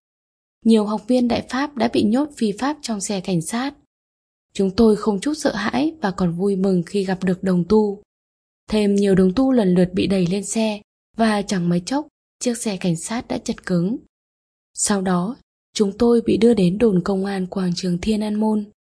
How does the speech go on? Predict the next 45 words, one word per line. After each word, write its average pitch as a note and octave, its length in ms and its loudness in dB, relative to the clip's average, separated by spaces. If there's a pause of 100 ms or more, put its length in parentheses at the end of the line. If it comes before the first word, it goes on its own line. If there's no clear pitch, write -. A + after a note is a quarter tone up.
(440)
Đồn G#3 280 6
công A3+ 180 2
an A3 240 -2
có G3 120 -4
một B3 180 0
khoảnh F#3+ 240 -2
sân G#3 260 -4
sau, G#3 480 -6
không G3 260 -4
lớn F3+ 340 2
cũng B3+ 180 -2
không G3+ 220 -4
nhỏ. F#3 300 -2 (720)
Vừa G#3 300 2
bước C#4 240 2
vào G3+ 140 0
sân A3+ 300 0
thì, G3 360 2 (340)
ôi, A#3+ 360 4 (320)
trong G3+ 240 -4
sân G3 280 0
đã A3 120 -2
chật - 240 -2
cứng G3 200 0
các D4 160 -4
đệ B3+ 120 2
tử A3+ 240 2
Đại F#3+ 220 0
Pháp D#4 260 -4
đang G#3+ 240 -2
đứng G3 200 -2
ở A3 140 -2
đó F3+ 180 -2
rồi. G3 360 2 (640)
Có G3 280 -2
đồng A3+ 260 0
tu A#3+ 220 6
đã A#3 120 0
đến F#3+ 280 2
từ G#3+ 140 4
bốn F3+ 300 0
hoặc A#3 160 -4
năm G3 280 -2
giờ F#3 200 -2
sáng. F3+ 360 -2